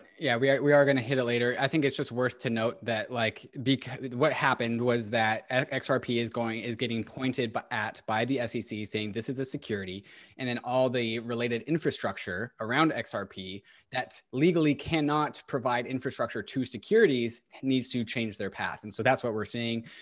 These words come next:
The Bitwise is dumping all of their X R P to remove it from their, their index. Uh, Grayscale is likely going to be dumping X R P because they can't be offering a security product in the way that they're offering.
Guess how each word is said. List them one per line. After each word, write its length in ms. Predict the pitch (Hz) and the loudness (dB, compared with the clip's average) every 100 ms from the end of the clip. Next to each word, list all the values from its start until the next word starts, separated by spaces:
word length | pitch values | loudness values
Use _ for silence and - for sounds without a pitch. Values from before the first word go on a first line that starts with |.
| - - | -12 -6
The 60 | |
Bitwise 680 | 107 139 139 123 120 113 110 | 2 2 4 2 4 2 0
is 140 | 113 98 | -4 -2
dumping 420 | 131 127 131 123 | 2 2 0 -2
all 200 | 123 120 | -2 -2
of 80 | 113 | -2
their 140 | 113 | -2
X 200 | 117 - | -2 -2
R 120 | 110 - | -2 -4
P 200 | - 120 | -4 -4
to 120 | 113 | -4
remove 320 | 107 107 113 | -4 -4 -2
it 140 | 110 87 | -4 -6
from 340 | - 110 107 104 | -2 -2 -2 -4
their, 460 | 107 107 104 101 101 | -6 -6 -4 -6 -8
their 320 | 113 104 101 117 | -8 -6 -6 0
index. 520 | 147 139 139 - - - - | 4 6 4 2 -6 -8 -10
Uh, 100 | 110 | -6
Grayscale 520 | 101 120 135 - 127 | 0 2 2 4 2
is 100 | 113 | 2
likely 320 | 101 113 123 135 | -2 -2 0 0
going 180 | 123 | 0
to 60 | 110 | -2
be 80 | 113 | -4
dumping 340 | 117 117 120 | -4 -4 -4
X 160 | 104 - | -6 -4
R 100 | 107 | -4
P 160 | - | -4
because 320 | 117 113 117 104 | -6 -4 -6 -4
they 120 | 113 | -4
can't 460 | - 131 131 - - | -4 -4 -4 -6 -6
be 160 | 120 123 | -4 -2
offering 460 | 107 117 131 117 | -2 -2 -2 -2
a 120 | 110 | -4
security 500 | 113 101 - 110 110 | -8 -8 -6 -2 -2
product 380 | 104 107 107 120 | -4 -4 -4 -4
in 60 | 104 | -6
the 60 | |
way 220 | 92 104 110 | -4 -2 -2
that 120 | 104 | -4
they're 180 | 101 - | -6 -4
offering. 420 | 110 107 117 120 | -4 -4 -4 -6